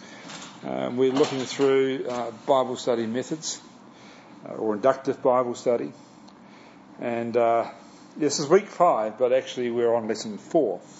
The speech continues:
So I better make that clear. Today we're gonna look at, uh, two particular areas. We're gonna look at, uh,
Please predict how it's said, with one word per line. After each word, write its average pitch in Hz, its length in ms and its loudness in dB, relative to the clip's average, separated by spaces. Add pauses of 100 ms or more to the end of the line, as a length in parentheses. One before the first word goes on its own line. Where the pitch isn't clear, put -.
(280)
So - 320 -10
I - 20 -4
better 107 300 -8 (500)
make 117 200 -2
that 117 200 2 (380)
clear. 170 400 6 (680)
Today 147 300 4
we're 156 80 2
gonna 147 180 2
look 143 140 2
at, - 180 -2
uh, 143 140 4
two 180 420 0 (300)
particular 131 440 -2
areas. 127 640 0 (720)
We're 143 60 -6
gonna 123 180 -2
look 123 180 0
at, 120 380 -2
uh, - 1600 -2